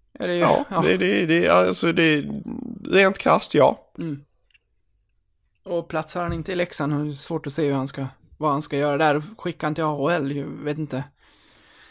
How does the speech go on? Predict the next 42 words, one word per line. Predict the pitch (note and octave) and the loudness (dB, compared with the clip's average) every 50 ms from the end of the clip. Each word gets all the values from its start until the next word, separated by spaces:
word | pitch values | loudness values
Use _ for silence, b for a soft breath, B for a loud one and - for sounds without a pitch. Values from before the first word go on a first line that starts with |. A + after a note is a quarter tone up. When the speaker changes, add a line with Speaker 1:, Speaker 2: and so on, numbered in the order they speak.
| b | b
Speaker 2:
Ja, | b - - C#3 C#3 - D#3+ - _ - | b 2 2 4 4 2 0 -4 _ -6
nej, | - C3+ C3+ C3+ C#3+ | -4 0 2 2 2
det, | C#3+ | 2
jag | C#3+ - | 2 0
vet | - - E3 | 0 -4 -8
inte. | E3+ F3+ E3 C3 b b b b b b b b b | -10 -14 -14 -16 b b b b b b b b b
Nej, | - - D3+ E3 F3 E3+ | 2 6 8 8 8 8
men | E3+ E3+ | 8 6
jag | E3+ E3+ | 4 4
tror, | - F3 - | 2 0 0
jag | B2 E3+ - | 0 0 0
tror | - F3 F3 E3+ | 0 0 2 4
det | F3 E3+ E3 | 4 4 4
att, | D3 - - - | 2 -2 -4 -10
mm, | - A1+ - - - - G1+ G1+ - - - - - _ _ _ _ - _ _ _ - - - - _ _ _ - B B B B B B B B B _ _ _ _ _ _ _ | -10 -8 -8 -8 -8 -10 -10 -12 -14 -16 -16 -18 -20 _ _ _ _ -20 _ _ _ -20 -18 -18 -20 _ _ _ -20 B B B B B B B B B _ _ _ _ _ _ _
Filip | - - D#3 D#3+ E3+ E3 E3 | 2 4 4 6 6 6 8
behöver | E3 D#3 D3+ C#3+ | 8 8 8 8
nog | C#3+ C#3 C3+ | 6 6 6
hitta | C#3 C3 - A#2 | 6 4 4 2
glädjen | G#2+ A2+ A#2+ A#2 A#2 A2+ A2 G#2 G#2 G#2+ A2 | 2 4 4 6 6 6 4 4 2 2 2
igen | A#2+ B2+ A#2 G#2+ G2+ - | 4 4 4 2 0 -2
och | - G#2 A2+ | -2 0 0
hitta, | A#2 B2 A#2+ - A2 G#2 | 0 0 0 0 0 2
hitta | D#2+ G#2+ A2 G#2+ - G#2+ G#2 G#2 A2+ | 2 0 0 0 0 0 0 0 0
rätt. | A2+ - - | -2 -2 -2
Så | - A#2+ | -2 -2
jag | B2 - | -2 0
tror, | - C3+ C3 | 0 2 4
jag | C3+ C#3 - | 4 2 2
tror | - E3 F3+ F3+ | 0 -2 0 0
nog | F3 E3+ E3 D#3 | 0 2 4 4
att | D3+ C#3+ - - - | 2 2 0 -4 -4
några | C#3+ C#3+ C#3+ C#3 | 0 2 2 4
matcher | C#3 C#3 C3+ - - - | 4 2 0 0 -2 -2
i | B2 B2 B2+ | 0 0 0
I | B2+ | 0
tjugo | B2 - A#2+ A2+ A#2 | -2 -2 -2 -2 -2
skulle | A2 - - C3 B2+ B2+ B2 A#2 A2 A2+ | -2 0 0 2 2 2 0 -2 -2 -4
nog | A#2+ C#3 D3+ D3 B2+ A#2+ A#2 | -4 -2 0 0 0 0 2
göra | A#2+ A#2 A#2 A#2 A2+ G#2+ | 2 4 6 6 4 4
honom | G#2+ A2 A2+ G#2+ G#2 G2+ G2+ G2+ | 2 2 2 0 0 -4 -2 0
gott. | A2 A2+ B2 - _ - - | -2 -2 -2 -4 _ -20 -20